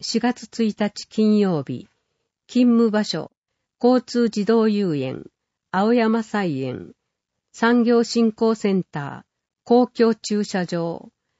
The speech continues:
北部障害学習センター、刈谷球場、南部障害学習センター。内容、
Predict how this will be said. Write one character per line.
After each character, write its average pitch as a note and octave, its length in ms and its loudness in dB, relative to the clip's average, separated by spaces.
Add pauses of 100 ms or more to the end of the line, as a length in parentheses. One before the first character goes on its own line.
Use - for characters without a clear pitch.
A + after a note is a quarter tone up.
(420)
北 C4 300 -4
部 D3+ 100 -4
障 A3+ 280 2
害 A3 220 2
学 G3 240 -4
習 G#3 280 -4
セ G3 180 -4
ン F3 120 0
タ - 380 -10
ー、 - 40 -20 (320)
刈 G3 280 0
谷 A3+ 140 2
球 F#3+ 300 -4
場、 C#3 400 -10 (720)
南 A3 320 2
部 D3 180 -6
障 A#3 320 2
害 A3+ 240 2
学 G3+ 240 -4
習 A3 320 -2
セ G#3 180 -2
ン F3 120 0
タ B2+ 400 -12
ー。 - 40 -20 (960)
内 F#3+ 340 0
容、 E3+ 360 -4